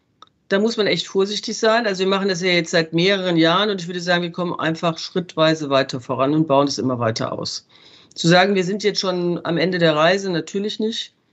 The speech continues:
sondern man muss immer so dieses Mindset haben, oh super, wir haben schon einiges geschafft. Also das mache ich auch mit meinem Team, dass wir also regelmäßig feiern, da haben wir was erreicht. Aber <laughs> genauso sagen wir immer, ja, ein paar Sachen müssen wir aber leider noch tun, die sind noch nicht da.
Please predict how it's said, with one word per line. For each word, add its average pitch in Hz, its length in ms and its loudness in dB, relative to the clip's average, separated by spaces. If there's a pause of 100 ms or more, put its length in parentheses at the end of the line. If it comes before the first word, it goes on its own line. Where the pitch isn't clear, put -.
(240)
sondern 185 200 2
man 190 60 4
muss 185 120 -2
immer 220 160 0
so 202 160 2
dieses 175 260 -4
Mindset 185 460 0
haben, 175 200 2
oh 208 180 2
super, 233 360 -2
wir 226 60 2
haben 202 80 0
schon 202 140 -6
einiges 180 360 -4
geschafft. - 580 -6 (360)
Also 190 180 -2
das 185 60 -6
mache 208 160 4
ich 185 140 0
auch 180 100 0
mit 185 120 -2
meinem 160 200 2
Team, 247 240 -2
dass 240 160 0
wir 180 220 -2
also 170 260 -2
regelmäßig 185 560 0
feiern, 175 500 2
da 175 140 0
haben 170 100 0
wir 170 120 2
was 156 120 -2
erreicht. 165 580 0 (380)
Aber 175 140 4 (180)
<laughs> - 180 -20
genauso 190 360 4
sagen 202 280 0
wir 185 120 -4
immer, 190 300 -6 (460)
ja, 202 200 0
ein 170 80 -4
paar 185 160 0
Sachen 196 260 -2
müssen 202 160 -4
wir 208 60 0
aber 202 140 0
leider 202 200 4
noch 220 160 2
tun, 262 240 2
die 165 80 4
sind 170 120 2
noch 190 80 2
nicht 180 220 0
da. - 200 -4